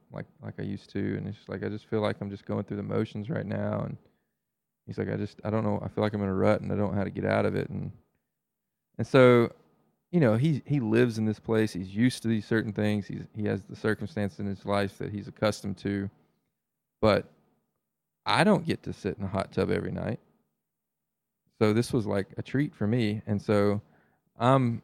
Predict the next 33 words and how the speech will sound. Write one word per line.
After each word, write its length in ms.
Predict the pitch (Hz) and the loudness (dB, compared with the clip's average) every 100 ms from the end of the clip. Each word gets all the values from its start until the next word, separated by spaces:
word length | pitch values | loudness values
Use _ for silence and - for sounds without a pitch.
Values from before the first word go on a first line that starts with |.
| - | -2
not 400 | 113 110 110 - | 4 6 4 2
in 140 | 113 | 0
his 220 | 107 104 - | 2 0 -2
context. 580 | 110 117 107 98 - | -2 0 0 -2 -2
And 140 | 101 101 | -4 -2
I, 120 | 98 - | -4 -4
I 120 | 101 | -2
was 140 | 101 | -2
sitting 300 | - 151 156 | -2 -2 0
there 100 | 104 | 0
and 80 | 101 | 0
I 40 | |
was 120 | 101 95 | -2 -2
like, 180 | 95 104 | 0 0
"Okay, 420 | 104 98 92 90 _ _ _ _ _ _ _ _ _ _ _ _ _ _ _ _ _ | 2 0 -2 -6 _ _ _ _ _ _ _ _ _ _ _ _ _ _ _ _ _
I 160 | 120 135 | 4 6
know 160 | 131 | 8
what 100 | 123 | 8
your 100 | 95 | 6
problem 360 | 95 110 98 95 | 6 6 6 4
is, 180 | 92 92 87 | -2 -4 -6
man. 380 | 101 95 98 98 113 _ - | -2 0 0 -2 -8 _ -4
And 320 | 95 90 87 | -2 -2 -4
if 160 | 98 - | -4 0
you'll 280 | 113 107 92 | 2 4 2
allow 300 | 98 107 123 | 2 4 4
me 140 | 123 107 | 4 0
to 120 | - | -2
rebuke 440 | 101 92 104 117 | -4 0 -2 0
you 120 | 120 113 | 0 2
a 20 | |
little 200 | 113 113 | 4 2
bit, 240 | 120 139 | 2 0